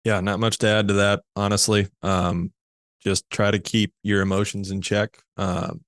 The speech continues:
you know, what's done is done. You can't dwell on the past here.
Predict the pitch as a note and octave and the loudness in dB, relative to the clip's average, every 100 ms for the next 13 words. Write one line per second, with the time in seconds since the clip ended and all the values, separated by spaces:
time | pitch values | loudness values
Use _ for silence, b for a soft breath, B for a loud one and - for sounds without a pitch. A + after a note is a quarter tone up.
0 | - F2+ E2+ - - G2+ F2+ G2+ G2 G2 | -10 -6 -6 -8 -2 -2 0 0 0 0
1 | F#2 F#2+ F#2+ F#2 - - G2 G2 F#2 F2 | 0 0 0 -2 -4 -4 0 0 0 0
2 | F#2+ F#2 F#2+ G2 F#2+ F#2 | 0 0 0 -2 0 -2